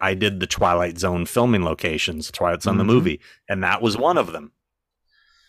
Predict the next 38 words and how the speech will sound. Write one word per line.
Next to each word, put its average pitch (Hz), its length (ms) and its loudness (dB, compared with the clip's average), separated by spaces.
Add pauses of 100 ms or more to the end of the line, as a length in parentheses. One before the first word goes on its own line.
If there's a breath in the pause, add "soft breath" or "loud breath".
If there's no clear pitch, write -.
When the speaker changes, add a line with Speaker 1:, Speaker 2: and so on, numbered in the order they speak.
Speaker 1:
So, 90 420 -2
Speaker 2:
Yeah. 196 180 -10
Speaker 1:
<clears throat> - 1000 -8
so, 92 360 0
uh, 90 360 2
yeah, 120 280 2 (100)
it 98 40 -6
was 98 260 -4
just, - 260 -8
uh, 113 180 4 (960 loud breath)
but - 140 2
yeah, 185 240 4
it, - 280 0
it, 147 320 -6
yeah, 135 240 2
it 107 60 4
was, 135 580 -2
it 127 100 -2
was, 127 280 -2
there 131 120 2
was 131 140 2
nothing 185 380 0
eerie 113 340 4
about 104 400 2
it. 110 140 2
It 104 100 -2
was 101 140 -2
just, - 400 -4
it 113 120 -2
was 104 240 -2
just - 280 -4
a 95 40 0
little 90 220 2
bit 90 160 0
of 87 140 0
an 92 80 2
adrenaline 85 720 -2
rush 85 380 0